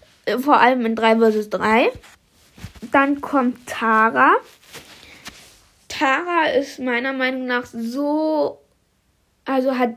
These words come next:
meiner, macht zu wenig Schaden und hat vielleicht auch ein bisschen wenig Leben. Und ja, dann kommt Sprout.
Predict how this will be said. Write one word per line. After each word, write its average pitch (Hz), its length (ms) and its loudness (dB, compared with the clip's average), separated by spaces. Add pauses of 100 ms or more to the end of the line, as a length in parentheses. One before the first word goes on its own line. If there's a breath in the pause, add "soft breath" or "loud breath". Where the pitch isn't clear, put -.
(140)
meiner, 240 240 -4 (140)
macht 285 200 -6
zu 330 140 -14
wenig 339 300 -2
Schaden 330 680 -4 (120)
und 294 440 -8
hat 294 140 -6 (180)
vielleicht 302 340 -8
auch 302 100 -8
ein 285 100 -6
bisschen 294 260 -4
wenig 294 240 -4
Leben. 330 540 -4 (840 soft breath)
Und 254 240 -2
ja, 214 220 -2 (260)
dann 294 220 0
kommt 339 260 -10
Sprout. 285 560 -2